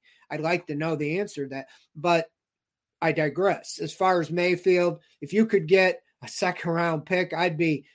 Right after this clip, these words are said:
I'd be on that in a minute. And I would even throw in help and pay for some of his salary, you know, because you're hearing, I think a lot of teams know he has value, but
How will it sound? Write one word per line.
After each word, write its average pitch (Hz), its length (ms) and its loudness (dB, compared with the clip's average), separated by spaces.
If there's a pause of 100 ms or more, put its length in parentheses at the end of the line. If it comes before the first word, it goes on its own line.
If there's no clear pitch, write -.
(200)
I'd 170 180 0
be 175 120 4
on 170 200 0
that 180 160 0
in 151 80 -4
a 156 40 -4
minute. 196 400 2
And 175 100 -8
I 185 160 0
would 180 220 2
even 175 440 2 (280)
throw 175 320 2
in 175 180 2
help 175 320 -4
and 160 180 -4
pay 170 260 0
for 165 160 -8
some 170 240 -6
of 165 120 -4
his 156 220 -6
salary, 156 640 -4 (580)
you 151 160 -2
know, 151 400 -2 (100)
because 160 340 -2
you're 175 180 0
hearing, 165 480 0 (1500)
I 180 120 -4
think 185 240 2
a 180 40 2
lot 180 220 4
of 160 100 -4
teams 170 480 0
know 165 240 2
he 175 120 4
has 165 240 0
value, 160 760 0 (200)
but 165 460 0